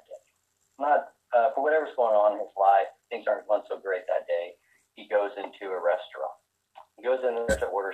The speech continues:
some food, and the waitress comes to take his order. Well, she's kind of crabby too.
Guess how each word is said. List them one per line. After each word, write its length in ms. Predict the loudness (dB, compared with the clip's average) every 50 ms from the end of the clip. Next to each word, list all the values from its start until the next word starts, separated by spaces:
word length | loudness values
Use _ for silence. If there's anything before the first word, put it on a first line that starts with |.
| -8
some 160 | -10 -12 -12 -12 -12
food, 220 | -12 -10 -10 -12 -14 _ _ _ -18 -12 -8
and 100 | -8 -6
the 60 | -6 -6
waitress 340 | -6 -8 -8 -10 -14 -12 -8 -6
comes 160 | -6 -6 -6
to 100 | -8 _ -6
take 140 | -6 -6 -4 -6
his 80 | -14 -10 -6
order. 220 | -6 -6 -6 -6 -6 _
Well, 320 | 0 2 4 2 2 0 _ _ -20 -20 -18 -18 -14
she's 320 | -12 -10 -8 -8 -8 -10 -12 -16 -12 -6 -2
kind 200 | -2 -2 -2 -2
of 120 | -6 -8
crabby 400 | -6 -2 2 2 2 2 0 -10 -12 -10
too. 140 | -10 -10